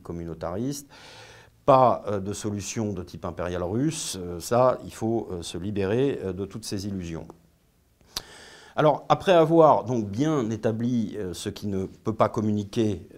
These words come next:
euh, ici, puisque les expériences sont irréductibles l'une à l'autre, euh, je vais tout de même, euh,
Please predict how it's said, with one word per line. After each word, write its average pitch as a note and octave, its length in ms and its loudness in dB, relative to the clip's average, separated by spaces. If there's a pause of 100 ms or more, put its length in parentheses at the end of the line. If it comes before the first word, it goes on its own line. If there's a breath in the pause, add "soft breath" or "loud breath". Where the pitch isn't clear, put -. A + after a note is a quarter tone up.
euh, E2+ 320 -8
ici, F#2+ 400 -10
puisque - 220 -14
les F2+ 180 -8
expériences G2+ 400 -8
sont E2+ 140 -12 (160)
irréductibles A#2 760 -4
l'une F2 220 -8
à F2 60 -6
l'autre, D#3+ 420 -2 (800 loud breath)
euh, G2 720 -2
je F#2 120 -4
vais A2+ 140 0
tout A#2 100 -8
de A2+ 60 0
même, A#2+ 420 4
euh, F#2 320 -4